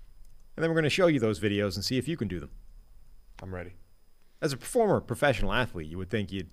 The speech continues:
Speaker 1: be able to have this no problem.
Speaker 2: What would be the best way to train for this?
Speaker 1: Uh,
Speaker 2: Do I
Speaker 1: be
Speaker 2: need some, some level of, uh, endurance?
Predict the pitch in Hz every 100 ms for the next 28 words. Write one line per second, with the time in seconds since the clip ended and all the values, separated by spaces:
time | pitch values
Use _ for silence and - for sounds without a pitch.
0 | - 104 95 92 92 101 95 87 - -
1 | 139 110 - - - 139 156 170 127 127
2 | 120 123 95 - 107 92 87 87 - -
3 | _ - - _ - - _ - - -
4 | - 127 107 107 104 95 95 95 98 104
5 | 120 120 107 - 107 95 92 - 117 101
6 | 104 98 98 98 95 87 87 76 76 -
7 | - _ - - 95 123 131 135 135 -
8 | -